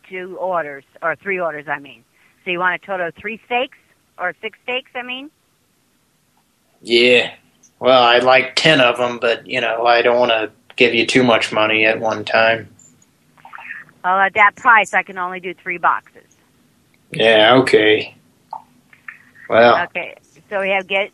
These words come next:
Speaker 1: we have got the get all three
Speaker 2: You know,
Speaker 1: flavors.
Speaker 2: that, that works out okay, 'cause I'm skeptical about the quality, so I'll just get a couple of 'em, and then, you know, we'll see how that goes.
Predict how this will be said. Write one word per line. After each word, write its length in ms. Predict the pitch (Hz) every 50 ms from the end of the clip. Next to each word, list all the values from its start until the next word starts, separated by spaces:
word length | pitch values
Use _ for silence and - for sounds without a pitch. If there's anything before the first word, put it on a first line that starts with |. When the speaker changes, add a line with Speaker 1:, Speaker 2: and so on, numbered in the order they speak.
| _ _ -
Speaker 1:
we 160 | 185 190 196
have 180 | 196 196 180 175
got 260 | - 196 190 196 -
the 100 | - 180
get 200 | 156 202 196 208
all 160 | 214 220 254
three 180 | - - 233 220
Speaker 2:
You 60 | 127
know, 120 | 135 135 131 123
Speaker 1:
flavors. 100 | 117 127
Speaker 2:
that, 160 | 135 135 127
that 200 | 135 139 156 156
works 340 | 160 175 170 156 - - 160
out 260 | 151 151 151 147 143
okay, 480 | 147 147 139 - - 139 135 135 131 123
'cause 200 | - 123 120 127
I'm 180 | 127 127 123 120
skeptical 720 | - - - 147 131 123 - - 123 - - 127 120 123
about 540 | 123 123 123 120 117 117 113 - - _ -
the 80 | 123 117
quality, 720 | - - 139 139 127 120 117 113 110 113 117 117 113 117
so 340 | 120 - - 120 113 113 113
I'll 160 | 113 113 117
just 240 | 117 117 - - -
get 140 | 131 120 113
a 80 | 110
couple 400 | - - 139 127 - - 120 117
of 200 | 113 113 113 113
'em, 200 | 120 113 110 113
and 120 | 107 110 110
then, 220 | 110 107 107 107
you 120 | 107 113 110
know, 160 | 110 107 110
we'll 180 | 110 113 113 110
see 240 | - - 123 117
how 240 | 117 - 113 113 113 110
that 260 | 110 110 110 104 -
goes. 520 | 117 117 113 110 107 107 - - - -